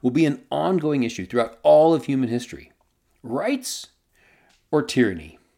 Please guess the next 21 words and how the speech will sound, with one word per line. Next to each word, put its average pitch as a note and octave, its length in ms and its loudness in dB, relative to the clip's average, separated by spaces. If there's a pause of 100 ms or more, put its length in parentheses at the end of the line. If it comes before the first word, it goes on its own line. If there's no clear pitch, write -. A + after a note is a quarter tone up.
(640)
Read C#3+ 200 2
the D3+ 80 4
law C3 280 6
of A2+ 80 0
Moses C#3 580 -4
and G#2 140 -8
you G#2+ 80 -4
will G#2+ 80 -4
see C3+ 560 -2 (380)
a - 80 -12
thorough D#3 540 4
protection D3 600 -4
of G2+ 140 -16
the A2 80 -6
rights B2 320 -4
of A#2 100 -4
the A#2+ 80 -4
poor D3 380 2
and B2+ 120 0
the A#2 60 -6
people C#3+ 460 0